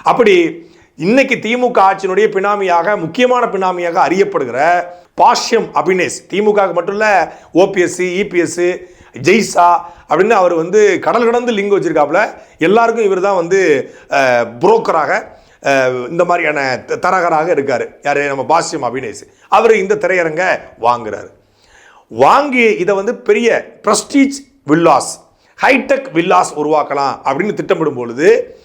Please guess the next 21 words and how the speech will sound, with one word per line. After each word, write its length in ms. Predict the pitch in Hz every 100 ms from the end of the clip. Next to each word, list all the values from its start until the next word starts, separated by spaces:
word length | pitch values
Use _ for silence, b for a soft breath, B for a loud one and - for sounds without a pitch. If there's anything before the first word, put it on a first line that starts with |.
| B 127
அப்ரூவல் 500 | 131 - 233 220 151
கிடைக்கல. 300 | 120 101 92
ஏன்னா 320 | - 185 196 143 98 - b b b b b b b b b _ _ -
கோஸ்டல் 600 | 214 240 - 240 247 - -
ரெகுலேட்டரி 680 | 143 175 214 214 185 214 185
ஜோன் 460 | 135 131 180 143 -
என்று 200 | 151 156
அழைக்கப்படுகிற 840 | 139 160 131 123 120 208 247 -
கடலோர 540 | 151 165 220 220 220
கட்டுப்பாட்டு 600 | 226 - 220 - 190 185
மண்டலத்துக்கு, 680 | 143 139 160 156 131 123 104 - _
மண்டலத்தை 320 | 151 170 170
பொறுத்தவரை 420 | 117 139 135 143 226
வி-, 140 | 170
சில 200 | 170 180
விதிமுறைகளை 520 | 170 240 214 202 160
விதிச்சிருக்காங்க. 340 | 160 139 120 120
இந்தியா 380 | 190 214 208
முழுமைக்கு 440 | 175 151 135 117 98 - b b b b
ஒரு 180 | 180 247
கடற்கரையிலிருந்து 1040 | - 185 247 240 247 196 160 135 170 226